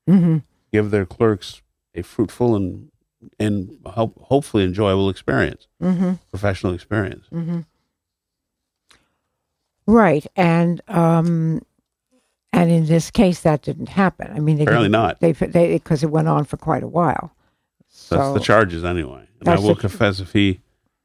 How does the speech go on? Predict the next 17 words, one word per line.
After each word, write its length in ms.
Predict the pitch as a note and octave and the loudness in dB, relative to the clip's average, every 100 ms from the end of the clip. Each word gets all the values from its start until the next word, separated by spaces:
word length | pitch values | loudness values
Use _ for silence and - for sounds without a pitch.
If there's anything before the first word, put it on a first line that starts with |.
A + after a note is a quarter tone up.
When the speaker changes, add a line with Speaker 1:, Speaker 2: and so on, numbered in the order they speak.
| _ _ _ _ _ _ - | _ _ _ _ _ _ 0
Speaker 1:
But 120 | F#3 | 2
he's 220 | F3 D4 | 6 6
now 200 | C4+ A3 | 6 4
out. 320 | G3+ A#3+ - - | 2 -2 -6 -8
I 80 | F3 | -2
mean, 120 | E3 | 0
Speaker 2:
yeah, 40 | |
Speaker 1:
he, 200 | F3 A3 | 2 0
Speaker 2:
his 180 | B2 B2 | 2 2
Speaker 1:
he 40 | G#2+ | 0
Speaker 2:
retiring 680 | G#2 - A2 A#2+ G#2+ F#2+ - G2+ - | -2 0 0 2 0 -4 -10 -18 -16
under 180 | G#2+ | -16
the 120 | F2+ G2+ | -18 -14
circumstances 920 | - A2 G2+ E2 - D#2 C#2+ - _ | -2 0 0 -8 -8 -8 -8 -14 _
of, 60 | _ _ _ _ _ _ F#2 | _ _ _ _ _ _ -20
of, 0 | G#2 _ | _ _
of 60 | _ | _